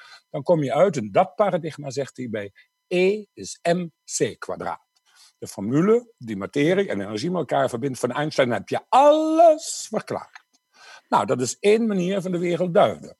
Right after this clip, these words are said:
Maar, zegt hij, er is een andere. En, eh, als ik dit aan mijn studenten uitleg, vraag ik altijd aan de studenten, "Wie van jullie is nu verliefd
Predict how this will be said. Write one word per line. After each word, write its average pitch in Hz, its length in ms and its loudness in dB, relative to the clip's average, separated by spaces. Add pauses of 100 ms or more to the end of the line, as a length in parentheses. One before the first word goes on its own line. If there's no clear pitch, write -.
(680)
Maar, 90 280 2
zegt 110 240 -4
hij, 127 120 -6
er 117 120 -4
is 120 80 -6
een 170 120 -4
andere. 180 640 2 (800)
En, 113 300 -2
eh, 127 240 -10
als 113 160 0
ik 127 100 -2
dit 135 120 0
aan 120 100 2
mijn 113 120 -6
studenten 131 440 -4
uitleg, 120 320 -4
vraag 123 200 -6
ik 110 120 -8
altijd 123 260 -6
aan 117 100 -8
de 110 60 -10
studenten, 117 360 -6
"Wie 226 160 0
van 214 120 0
jullie 156 180 2
is 120 100 -2
nu 117 160 -4
verliefd 117 680 -4